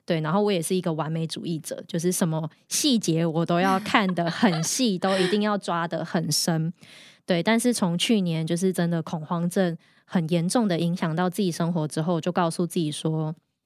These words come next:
Speaker 1: ：“不行，就是需要慢下来。”
Speaker 2: 嗯。
Speaker 1: 就是，呃，慢下来，我还是可以用很舒服的节奏去完成我想要完成的事情。而且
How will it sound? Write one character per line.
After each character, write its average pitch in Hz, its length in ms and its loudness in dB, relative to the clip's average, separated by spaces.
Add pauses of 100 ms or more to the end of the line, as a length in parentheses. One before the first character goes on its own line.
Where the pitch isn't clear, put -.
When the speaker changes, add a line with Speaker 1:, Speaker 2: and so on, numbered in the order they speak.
(440)
Speaker 1:
：“不 247 80 4
行， 202 360 -2 (140)
就 190 100 -2
是 180 200 0
需 165 180 0
要 170 380 2
慢 175 200 0
下 165 300 0
来。” - 240 -8
Speaker 2:
嗯。 190 220 4 (160)
Speaker 1:
就 190 120 0
是， 170 380 0 (280)
呃， 165 340 0
慢 220 200 2
下 233 220 0
来， 165 180 -2
我 160 80 -2
还 160 160 -2
是 202 160 0
可 170 240 -2
以 156 140 -2
用 185 180 2
很 165 240 -2
舒 214 240 2
服 180 160 -6
的 165 140 2
节 156 240 0
奏 165 240 0
去 - 140 0
完 170 260 0
成 165 280 -2
我 165 60 0
想 165 220 -2
要 170 140 2
完 - 200 -6
成 - 220 -6
的 - 100 -6
事 - 220 -6
情。 - 320 -8 (400)
而 185 100 4
且 185 380 2